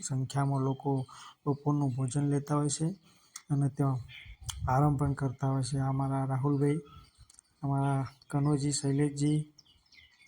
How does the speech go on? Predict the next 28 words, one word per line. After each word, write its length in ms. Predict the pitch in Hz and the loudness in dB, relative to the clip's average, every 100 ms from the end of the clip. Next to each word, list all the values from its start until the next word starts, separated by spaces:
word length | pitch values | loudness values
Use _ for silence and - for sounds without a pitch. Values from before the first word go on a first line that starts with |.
| - - - | -20 -12 -4
આ 20 | 143 | 0
બધા 280 | 139 139 | 0 0
મિત્રો 340 | 139 135 - 143 | 0 0 0 0
અમે 200 | 135 139 | 0 0
સાથે 560 | 135 135 - 143 139 - - - 143 | 0 0 2 2 2 -2 -10 -4 0
બાઇક 280 | 135 135 | 0 0
લઈને 440 | 139 139 139 139 139 - | 0 0 2 0 0 -4
નીકળ્યા 300 | 135 - 143 | -4 -2 -4
હતા 160 | 143 | -2
અને 180 | 147 139 | -2 0
રસ્તામાં 520 | 131 - - 139 135 | 0 -2 0 0 0
ગમ્મત 340 | 120 131 135 139 | 0 0 0 -2
ગુલાલ 360 | - 139 135 | 0 2 2
કરતા 360 | 131 135 - 135 | 0 -2 -2 -6
કરતા 320 | 131 131 143 123 - - - - - 139 | -4 -4 -2 -4 -6 -12 -14 -12 -6 0
અમે 280 | 143 131 - - - | 2 2 0 -4 -4
રામદેવડા 640 | 135 139 143 139 135 131 117 - | -2 0 2 2 2 0 -4 -4
ક્યારે 300 | 147 143 147 | 0 2 2
આવી 200 | 139 147 | 4 2
ગયું 220 | 147 135 - - - _ - | 2 0 -2 -14 -20 _ -2
એ 120 | 143 | 0
પણ 200 | 143 147 | 0 0
અમને 340 | 135 135 147 196 - - _ - - | 0 2 2 0 -6 -20 _ -10 -2
ખ્યાલ 180 | 139 | 0
આવ્યો 440 | 131 131 135 156 - - | 2 2 0 -2 -6 -6
નથી. 540 | 147 135 135 139 127 120 - - - - - - | 0 2 2 0 0 0 -6 -14 -20 -20 -8 0
તો 80 | |
હવે 380 | 139 135 151 151 | 2 6 6 4